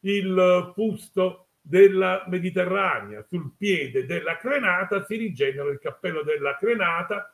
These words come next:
e quindi questa dimostrazione ci fa capire che di fatto si rigenera quel tipo di cappello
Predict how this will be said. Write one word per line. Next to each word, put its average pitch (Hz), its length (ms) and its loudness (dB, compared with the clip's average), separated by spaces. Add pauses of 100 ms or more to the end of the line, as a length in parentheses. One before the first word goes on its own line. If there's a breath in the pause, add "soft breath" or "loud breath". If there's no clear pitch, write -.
(160)
e 214 100 2
quindi 226 260 -2
questa 214 240 -2
dimostrazione 202 580 -4
ci 139 80 -12
fa 170 140 -10
capire 175 320 -6
che 170 120 -6
di - 100 -16
fatto 202 380 -2
si 151 120 -20
rigenera 143 600 -2
quel 175 200 -4
tipo 220 240 4
di 196 140 2
cappello 151 840 -2